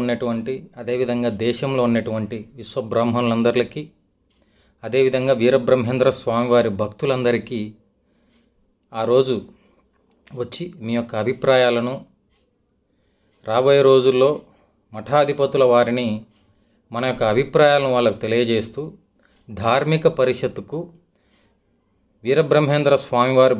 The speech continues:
భక్తులు ఎంతమంది ఉన్నారు, అదేవిధంగా విశ్వకర్మలు అంటే విశ్వబ్రాహ్మణులు ఎంతమంది ఉన్నాము,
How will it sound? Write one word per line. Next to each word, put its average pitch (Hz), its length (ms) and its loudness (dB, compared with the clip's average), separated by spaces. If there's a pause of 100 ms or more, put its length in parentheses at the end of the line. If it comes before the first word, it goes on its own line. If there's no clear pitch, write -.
భక్తులు 113 380 0
ఎంతమంది 127 400 0
ఉన్నారు, 120 260 0 (920)
అదేవిధంగా 139 680 2 (1800)
విశ్వకర్మలు 123 640 0 (340)
అంటే 143 160 -4 (1160)
విశ్వబ్రాహ్మణులు 147 800 2
ఎంతమంది 135 420 0
ఉన్నాము, 117 280 0